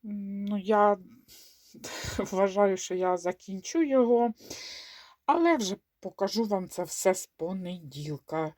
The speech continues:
коли розпочну свій перший дві тисячі двадцять третього року в'язальний влог.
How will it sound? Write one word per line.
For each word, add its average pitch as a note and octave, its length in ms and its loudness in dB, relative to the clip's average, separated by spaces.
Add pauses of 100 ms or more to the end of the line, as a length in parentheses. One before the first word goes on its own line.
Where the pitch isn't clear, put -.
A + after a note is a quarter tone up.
(320)
коли E3+ 260 0
розпочну C4 760 -4
свій A#3+ 800 -4 (140)
перший A#3+ 1160 0 (1700)
дві F#3+ 200 -2
тисячі G3+ 680 -4
двадцять F3+ 720 -4
третього G#3 1040 0
року G3 760 -2 (100)
в'язальний F3 1080 -4
влог. D3 680 -8